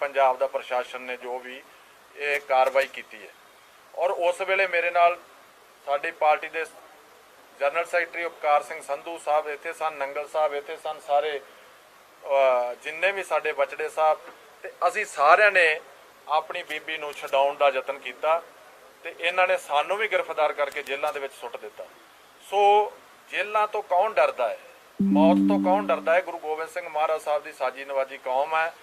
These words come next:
ਅੱਜ ਅਸੀਂ ਪੰਜਾਬ ਦੇ ਨੌਜਵਾਨਾਂ ਨੂੰ ਅਪੀਲ ਕਰਨ ਵਾਸਤੇ ਇੱਥੇ, ਮੇਰੇ ਨਾਲ ਭਾਈ ਅੰਮ੍ਰਿਤਪਾਲ ਸਿੰਘ ਦੇ ਸਤਿਕਾਰਯੋਗ ਪਿਤਾ ਤਰਸੇਮ ਸਿੰਘ ਜੀ, ਸਤਿਕਾਰਯੋਗ ਮਾਤਾ ਬਲਵਿੰਦਰ ਕੌਰ ਜੀ,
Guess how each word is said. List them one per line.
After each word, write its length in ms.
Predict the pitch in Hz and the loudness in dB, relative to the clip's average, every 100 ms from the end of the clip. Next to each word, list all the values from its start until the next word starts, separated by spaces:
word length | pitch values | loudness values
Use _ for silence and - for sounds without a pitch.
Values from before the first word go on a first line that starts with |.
| - - - - | -20 -20 -12 0
ਅੱਜ 260 | 170 170 196 | 0 2 -4
ਅਸੀਂ 160 | 208 - | -6 -4
ਪੰਜਾਬ 460 | 180 151 151 160 170 | -2 4 6 6 4
ਦੇ 100 | 214 | 2
ਨੌਜਵਾਨਾਂ 480 | 196 190 185 185 | 4 4 2 0
ਨੂੰ 100 | 190 | 0
ਅਪੀਲ 280 | 180 165 165 | -2 -4 -6
ਕਰਨ 260 | 165 160 160 | -2 -2 0
ਵਾਸਤੇ 380 | 151 147 - 151 | 0 0 -2 -8
ਇੱਥੇ, 320 | - 147 127 - - | -6 -10 -10 -12 -12
ਮੇਰੇ 260 | 147 160 170 | -6 -2 2
ਨਾਲ 340 | 170 170 165 - - - - - - | 6 6 4 -6 -20 -20 -20 -18 -4
ਭਾਈ 200 | 151 160 | -2 0
ਅੰਮ੍ਰਿਤਪਾਲ 600 | 156 170 - - 170 170 | -2 -4 -6 0 4 4
ਸਿੰਘ 240 | 170 175 | 2 -8
ਦੇ 340 | 175 170 165 160 - | -4 -2 -2 -4 -12
ਸਤਿਕਾਰਯੋਗ 580 | 143 147 147 147 156 156 156 | -10 0 2 2 0 -10 -10
ਪਿਤਾ 420 | 151 156 147 147 - - | -4 0 0 -2 -12 -12
ਤਰਸੇਮ 400 | 139 123 139 147 151 | -10 -8 -6 -6 -6
ਸਿੰਘ 160 | 175 170 | -10 -6
ਜੀ, 240 | 175 170 - - - - - - | -6 -8 -12 -20 -20 -20 -20 -20
ਸਤਿਕਾਰਯੋਗ 560 | 139 - 151 160 165 165 | -12 2 4 4 0 -4
ਮਾਤਾ 300 | 156 151 151 | -2 0 0
ਬਲਵਿੰਦਰ 440 | 139 135 147 160 | -2 -6 -6 -6
ਕੌਰ 280 | 165 165 160 | 0 0 0
ਜੀ, 240 | 165 170 | -4 -10